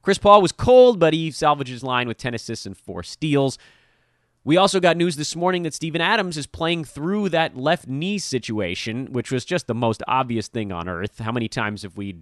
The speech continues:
talked about the idea that he's just not healthy? Uh, maybe they sit him down. Nerlens Noel is a must-own guy right now, because if Adams is actually hurt and they have to turn him off for a week or two to get him right, Noel would go bananas.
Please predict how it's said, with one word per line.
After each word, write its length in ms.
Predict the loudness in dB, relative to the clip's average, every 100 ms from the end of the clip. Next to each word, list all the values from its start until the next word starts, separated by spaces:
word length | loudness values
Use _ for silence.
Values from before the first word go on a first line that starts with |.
| _
talked 260 | -2 -2 -2
about 260 | -2 -2 -6 _ _ _
the 120 | -4
idea 260 | -4 0 0
that 140 | 0
he's 180 | -2 -4
just 180 | -6 -8
not 220 | -4 -4
healthy? 560 | -2 0 0 -2 -6 -6 _ _ _ _ -6
Uh, 380 | -4 -2 -2 -2
maybe 300 | 0 2 4
they 100 | 2
sit 220 | 2 2
him 120 | 2
down. 500 | -2 -2 -2 -4 -10 _ _ -8
Nerlens 320 | 0 2 2
Noel 240 | 2 4 4
is 80 |
a 40 | 2
must-own 480 | -2 -2 -2 -2 -2
guy 180 | -2
right 240 | -2 -4 -8
now, 180 | -12 -8
because 260 | -4 -2 0
if 80 |
Adams 300 | 2 2 2
is 100 | -2
actually 360 | -2 -4 -4 -8
hurt 280 | -6 -6 -6
and 100 | -6
they 80 | -4
have 180 | -6 -8
to 60 |
turn 260 | -12 -6 -4
him 100 | -4
off 240 | -6 -8
for 220 | -8 -4
a 40 | -2
week 220 | -2 -4
or 60 | -6
two 200 | -4 -4
to 80 |
get 160 | -2 -2
him 140 | -2
right, 240 | -2 -2 -2 _ _ -6
Noel 320 | 0 4 4
would 140 | 2 2
go 340 | 2 2 -2 _ _ _ 2
bananas. 880 | 4 4 2 0 -2 -4 -8 -10